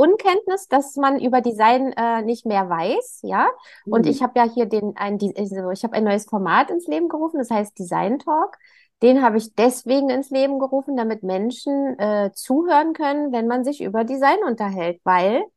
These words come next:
Speaker 1: sie nicht verstehen, wie wichtig das ist, ja.
Speaker 2: Ach, das ist toll. Mach ich gleich
Speaker 1: Ja.
Speaker 2: in die Shownotes rein, ne?
Speaker 1: Ja.
Speaker 2: Den, mhm.
Speaker 1: <laughs> Und, und da lade ich halt immer Leute ein und befrage sie, äh, immer mit drei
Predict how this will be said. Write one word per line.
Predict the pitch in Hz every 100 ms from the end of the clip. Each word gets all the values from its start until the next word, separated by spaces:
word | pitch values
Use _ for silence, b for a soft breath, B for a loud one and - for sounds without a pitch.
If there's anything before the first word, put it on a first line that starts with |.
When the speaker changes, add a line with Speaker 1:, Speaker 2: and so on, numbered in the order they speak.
| _
Speaker 1:
sie | - 233
nicht | 208 226 -
verstehen, | - 330 - 165 180 214
wie | 269
wichtig | 311 415 - 233
das | 180 170
ist, | 180 -
ja. | 175 240 403
Speaker 2:
Ach, | B B
das | 180 165
ist | 160
toll. | - 143 135 _ -
Mach | 202
ich | 247 -
gleich | 208
Speaker 1:
Ja. | 233
Speaker 2:
in | -
die | 226
Shownotes | 214 202 165 143 143
rein, | 135 131 131
ne? | 254 440 _ _ -
Speaker 1:
Ja. | 240 180 185 _ b
Speaker 2:
Den, | 202 233 294
mhm. |
Speaker 1:
<laughs> | 240 220 226 - b b
Und, | - 240 247 -
und | 233
da | 240
lade | 226 220 240
ich | 277
halt | 277 233
immer | 220 226
Leute | 208 233 370
ein | 349 339
und | 311 277
befrage | 247 - 180 220 311
sie, | 302 320 330
äh, | 226 240 -
immer | 277 349 359
mit | 247
drei | - 202 220 262